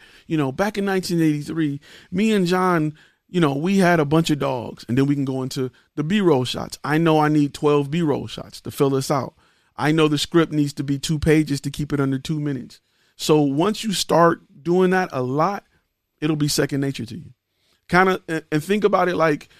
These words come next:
you know, your parents, your mother can cook a, your favorite dish. She don't gotta look at ingredients or nothing. She just know. You can hand her any size skillet, bowl, plate.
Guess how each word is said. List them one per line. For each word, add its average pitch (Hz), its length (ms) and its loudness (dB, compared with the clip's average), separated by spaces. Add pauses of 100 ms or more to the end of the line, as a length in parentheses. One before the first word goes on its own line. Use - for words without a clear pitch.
(240)
you 202 120 -2
know, 143 180 4
your 147 200 2
parents, 185 480 2
your 151 100 2
mother 180 280 0
can 151 180 -2
cook 170 240 -2
a, 156 140 0
your 147 160 0
favorite 160 460 0
dish. 135 360 -2 (440)
She - 180 -4
don't 175 140 2
gotta 156 180 6
look 151 200 2
at 135 100 -2
ingredients 147 580 0
or 127 60 -8
nothing. 123 240 -6
She 160 160 -6
just 151 180 0
know. 127 320 -2 (560)
You 160 120 -4
can 170 120 4
hand 156 240 4
her 147 60 4
any 170 220 0
size 160 380 4
skillet, 156 480 0
bowl, 151 560 -2
plate. 147 440 0